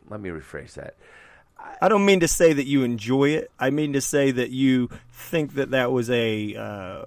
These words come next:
Speaker 2: you know, a good way to show that she's not dealing with it properly.
Speaker 1: Yeah, no, a-, and I, I, I think Eric is using that as a great tool to show that Angel, or not Angel, that,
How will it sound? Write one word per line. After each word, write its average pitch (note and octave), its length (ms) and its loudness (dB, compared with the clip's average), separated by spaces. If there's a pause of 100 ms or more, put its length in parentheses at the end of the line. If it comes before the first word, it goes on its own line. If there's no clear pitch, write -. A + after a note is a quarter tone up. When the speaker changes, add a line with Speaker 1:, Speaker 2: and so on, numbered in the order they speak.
(420)
Speaker 2:
you B2 120 -6
know, A2+ 200 -4
a G#2+ 40 -8
good A#2+ 260 2
way A#2+ 360 2
to A2+ 120 -4
show B2 440 0
that A2 160 -8
she's A#2 220 -6
not B2 300 -4
dealing C#2 320 -16
with - 180 -16
it - 120 -10
properly. F3 300 0
Speaker 1:
Yeah, - 220 4
no, B2 340 -2
a-, - 340 -10
and B2 480 -6
I, - 520 -10 (420)
I, G#2+ 100 0 (160)
I A#2 60 2
think - 460 -8 (540)
Eric B2 360 2
is G2 200 -6
using G2+ 360 -6
that E2+ 360 -8
as F2 180 -4
a F2+ 60 -6
great F2 360 -6
tool F2+ 360 -6
to F2+ 160 -10
show F2 600 -4 (520)
that G#2 400 -4
Angel, G#2 540 -4
or F#2+ 200 0
not - 200 -16
Angel, D#2+ 400 -12
that, D#2+ 420 -10